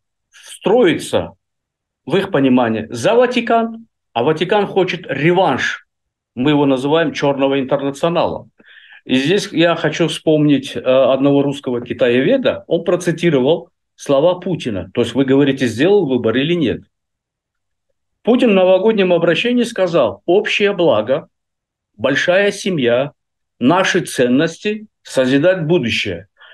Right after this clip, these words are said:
Это всё мистика, условно будем говорить, э, красной,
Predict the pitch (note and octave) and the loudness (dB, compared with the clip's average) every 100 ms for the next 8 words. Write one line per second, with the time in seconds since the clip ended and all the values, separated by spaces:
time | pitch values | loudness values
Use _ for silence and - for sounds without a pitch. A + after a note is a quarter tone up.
0 | - - - G3 C4+ C#4 D3+ - - E3 | -20 -14 -2 0 0 0 -2 -2 0 2
1 | C#3+ D3 G#3+ A3+ - C#3 - A2+ D#2+ C#2+ | 4 4 4 2 -2 -8 -4 -2 -2 -4
2 | _ _ _ _ _ _ _ _ - B2+ | _ _ _ _ _ _ _ _ -10 -6
3 | - F3 D3 B2+ A#2+ A2+ A2 A2+ A2+ A#2+ | 0 2 4 2 2 0 2 2 2 0
4 | G3 G#3+ - _ _ C#3+ A2+ G#2 G#2+ G#2+ | -2 -6 -18 _ _ -6 -2 2 4 4
5 | G#2 G2+ F#2 - _ - D3+ F#3+ - G#2 | 2 0 -4 -12 _ -4 -2 -2 -4 -8
6 | E2 - | -10 -14